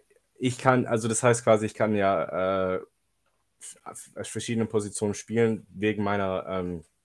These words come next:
äh, Leistung, wo die Mannschaft mich am besten bräuchte. Also genau, also Quarterback auf jeden Fall, Wide Receiver, äh, Running Back und,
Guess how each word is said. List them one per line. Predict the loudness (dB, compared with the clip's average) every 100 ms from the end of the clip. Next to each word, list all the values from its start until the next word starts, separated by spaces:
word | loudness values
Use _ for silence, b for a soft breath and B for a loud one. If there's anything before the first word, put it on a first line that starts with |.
| _ _ _ _ -8
äh, | 0
Leistung, | 2 2 0 -4 -4 b b b b
wo | 2 4 4
die | 2
Mannschaft | 0 -2 -6 -6
mich | -6 -4
am | -4
besten | -4 -6
bräuchte. | -8 -8 -8 -12 -12
Also | -10 -8 -8
genau, | -6 -6 -6
also | -6 -8
Quarterback | -2 0 0 -2 -4 -4
auf | -8
jeden | -6 -8
Fall, | -8 -6 -4
Wide | -2 -4 -6
Receiver, | -12 -10 -8 -6 -8 -10 _ _ _ -14
äh, | -8
Running | -2 0 0
Back | 0 -2 -6
und, | -12 -8 -10